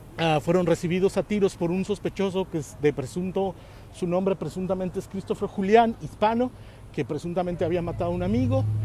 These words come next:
y fueron recibidos a balazos. No sabemos exactamente qué sucedió después, sino que hubo una persecución.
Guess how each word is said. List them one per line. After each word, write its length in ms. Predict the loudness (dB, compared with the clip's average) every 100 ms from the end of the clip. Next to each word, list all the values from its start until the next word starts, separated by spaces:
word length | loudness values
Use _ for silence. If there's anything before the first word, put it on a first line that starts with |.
| -2 -2
y 280 | 2 4 4
fueron 260 | 6 4 4
recibidos 500 | 0 0 2 2 2
a 60 |
balazos. 460 | 0 0 -2 -6 -4
No 100 | 0
sabemos 400 | 2 4 2 -4
exactamente 680 | -2 -2 0 -2 -2 -4
qué 280 | 0 2 2 -2 -12 -16
sucedió 420 | -6 -2 0 2 2
después, 360 | 0 -2 -2
sino 240 | -2 -4 -2
que 100 | -2
hubo 100 | 0
una 140 | 0
persecución. 680 | -2 -4 -4 -6 -2 -2